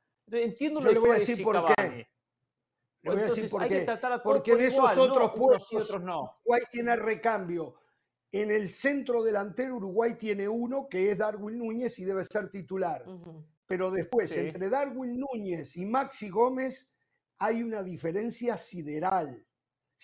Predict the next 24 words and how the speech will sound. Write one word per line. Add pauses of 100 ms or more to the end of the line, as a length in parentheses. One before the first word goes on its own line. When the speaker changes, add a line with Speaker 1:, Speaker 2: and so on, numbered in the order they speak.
(160)
Speaker 2:
Sideral.
Speaker 1:
Pero,
pero
él
no
está,
pero
él
no
lo
Speaker 2:
Entonces,
Speaker 1:
convocó
ahora.
Él
no
dijo
nunca
lo
voy
a
Speaker 2:
convoca-,
Speaker 1:
convocar.
Speaker 2:
convocó
solamente